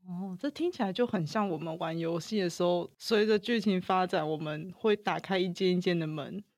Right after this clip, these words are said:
那剧情就会往前推进，我们会获得里面所传达出来的新的资讯，去帮助我们把谜题解开。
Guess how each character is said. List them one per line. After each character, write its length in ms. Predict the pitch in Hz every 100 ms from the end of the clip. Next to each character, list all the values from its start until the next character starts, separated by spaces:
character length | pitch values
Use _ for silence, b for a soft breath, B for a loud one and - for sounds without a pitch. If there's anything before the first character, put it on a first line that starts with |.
| _ -
那 140 | 196 185 -
剧 140 | 233
情 160 | 208 180
就 120 | 185
会 80 | 185
往 220 | 165 151
前 180 | - 147
推 240 | - 175
进， 180 | 165 180
我 60 | 165
们 140 | 156
会 120 | 165
获 280 | 208 208 196
得 180 | 170 151
里 240 | 151 160
面 300 | 156 185 175 -
所 260 | - 160 160
传 280 | - 165 180
达 180 | 165 156
出 180 | -
来 140 | 175 143
的 120 | -
新 280 | 175 - 190
的 100 | 156
资 240 | - 147
讯， 260 | 160 160 -
去 160 | - 202
帮 240 | 196 196
助 180 | 190 208
我 60 | 156
们 200 | 160 190
把 160 | - 160
谜 220 | 160 160
题 200 | - 165
解 240 | - - -
开。 280 | - 175